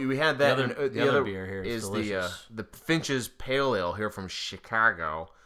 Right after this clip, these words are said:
Speaker 1: Uh, also quite good. I was, I was expecting something a little more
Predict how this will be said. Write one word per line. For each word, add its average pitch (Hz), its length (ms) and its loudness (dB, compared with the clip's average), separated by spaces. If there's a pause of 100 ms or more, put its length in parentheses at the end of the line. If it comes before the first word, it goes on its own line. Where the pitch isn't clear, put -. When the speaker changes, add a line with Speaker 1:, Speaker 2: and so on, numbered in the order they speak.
(360)
Speaker 1:
Uh, 107 260 4
also 208 320 6
quite 123 300 2
good. 143 220 4
I 143 280 6
was, 156 360 0 (240)
I 156 80 0
was 175 160 -2
expecting 202 460 -2
something 175 280 -2
a 117 60 -2
little 135 320 2
more 117 560 2